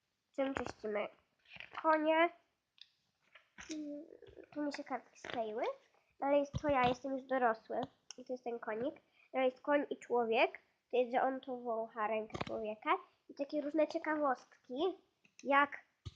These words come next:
łapać strzemię. Kroki po kolei.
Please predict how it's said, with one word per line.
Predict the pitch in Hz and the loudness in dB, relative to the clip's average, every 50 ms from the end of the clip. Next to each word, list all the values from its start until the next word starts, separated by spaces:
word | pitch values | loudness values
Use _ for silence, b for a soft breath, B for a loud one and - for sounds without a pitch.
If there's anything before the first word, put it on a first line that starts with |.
| - | 2
łapać | - 254 254 254 - 254 247 - | 6 6 6 6 6 0 0 -2
strzemię. | - - - - - - 233 214 220 220 226 247 294 427 453 - _ _ _ _ _ - - _ _ _ - | -10 -14 -12 -10 -2 2 2 4 4 4 6 6 6 6 4 0 _ _ _ _ _ -12 -12 _ _ _ -6
Kroki | - 269 226 220 - - 302 | 0 0 0 0 0 -6 -8
po | - 294 | -6 -6
kolei. | 262 - 277 254 247 247 247 285 | -6 -2 0 2 2 4 4 4